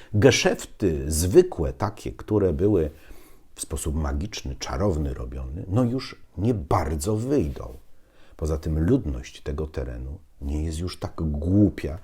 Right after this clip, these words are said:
i tak tępa, jak była jeszcze kilkadziesiąt lat temu. Dzięki internetowi ci, którzy chcą dogrzebać się do pewnej prawdy, do pewnych wiadomości, dogrzebią się.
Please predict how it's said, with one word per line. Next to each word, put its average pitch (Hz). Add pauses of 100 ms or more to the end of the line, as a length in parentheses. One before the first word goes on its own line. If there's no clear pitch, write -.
(160)
i -
tak -
tępa, 92
jak 95
była 76
jeszcze 69
kilkadziesiąt 62
lat 58
temu. - (720)
Dzięki 156
internetowi 113
ci, -
którzy 76 (440)
chcą 69 (180)
dogrzebać 90
się 69
do 71
pewnej 78
prawdy, 76
do 80
pewnych 76
wiadomości, 76
dogrzebią 143
się. -